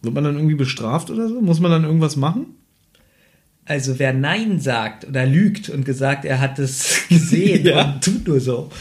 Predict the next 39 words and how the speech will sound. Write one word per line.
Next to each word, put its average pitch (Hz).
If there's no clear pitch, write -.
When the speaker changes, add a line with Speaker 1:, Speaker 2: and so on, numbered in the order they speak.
Speaker 1:
Mhm. 165
Speaker 2:
Ähm, 143
ich 143
finde 180
schon, 175
ähm, 170
der 131
muss 208
den 180
anderen 196
Speaker 1:
Eine 156
Xbox 135
kaufen. 113
Speaker 2:
zwanzig 160
Euro 135
schenken. 131
Speaker 1:
Zwanzig 139
Euro? 110
Speaker 2:
Zwanzig 147
Euro. 131
Speaker 1:
Oh, 123
zwanzig 131
Euro 147
tun 151
schon 135
Speaker 2:
Zwanzig 117
Euro 180
Speaker 1:
weh. 180
Speaker 2:
ist 170
schon 175
ganz 165
schön. 175
Speaker 1:
Können 165
wir 120
sie 123
auf 113
zehn 113
machen? 147
Speaker 2:
Nein. 120